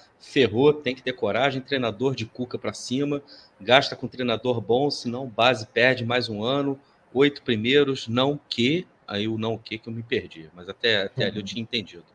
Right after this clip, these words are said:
Speaker 1: Obrigado pelo superchat, Paulo. Ah, deixa eu mandar um beijo, Alexandre Bortolato. Ó quem chegou, tá aí na área, meu querido amigo Alexandre Bortolato.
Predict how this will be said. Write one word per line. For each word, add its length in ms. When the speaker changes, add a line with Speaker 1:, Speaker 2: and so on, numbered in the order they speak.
Speaker 1:
Obrigado 360
pelo 140
superchat, 520
Paulo. 220
Ah, 160
deixa 260
eu 20
mandar 260
um 120
beijo, 400
Alexandre 440
Bortolato. 800
Ó 160
quem 180
chegou, 560
tá 80
aí 180
na 180
área, 280
meu 140
querido 280
amigo 260
Alexandre 540
Bortolato. 800